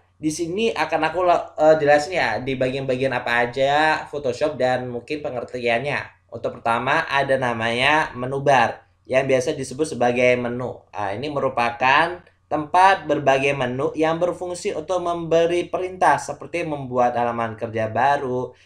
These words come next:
menyimpan desain, membuka file, atau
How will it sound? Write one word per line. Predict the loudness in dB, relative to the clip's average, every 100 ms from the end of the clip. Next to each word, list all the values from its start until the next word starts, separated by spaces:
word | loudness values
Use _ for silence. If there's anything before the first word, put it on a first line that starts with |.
| -16
menyimpan | -12 -6 -6 -6
desain, | -8 -8 0 4 6 4
membuka | 0 -6 -6 -6 -4 -2 2 0 -2
file, | -2 0 2 2 0 -4 _
atau | -8 -2